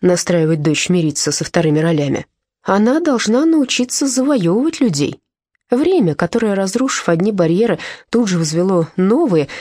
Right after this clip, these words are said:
и мир, в котором предстояло жить дочери, этого требует.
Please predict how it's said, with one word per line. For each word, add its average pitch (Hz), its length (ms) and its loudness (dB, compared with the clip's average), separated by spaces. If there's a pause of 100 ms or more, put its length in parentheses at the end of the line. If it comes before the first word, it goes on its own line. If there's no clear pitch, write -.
(180)
и 220 120 2
мир, 285 240 4
в - 60 -10
котором 185 340 0
предстояло 185 540 0
жить 180 240 -2
дочери, 170 480 -2 (220)
этого 208 340 0
требует. 208 580 -2